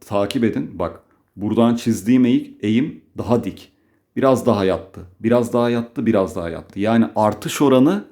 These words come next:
azaldı. O zaman burada buna uyan şık hangisi? Bakın C şıkkı. Görüyor musunuz? Artış oranı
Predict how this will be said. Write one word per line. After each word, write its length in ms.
azaldı. 640
O 80
zaman 400
burada 300
buna 180
uyan 320
şık 240
hangisi? 440
Bakın 260
C 260
şıkkı. 340
Görüyor 300
musunuz? 380
Artış 440
oranı 400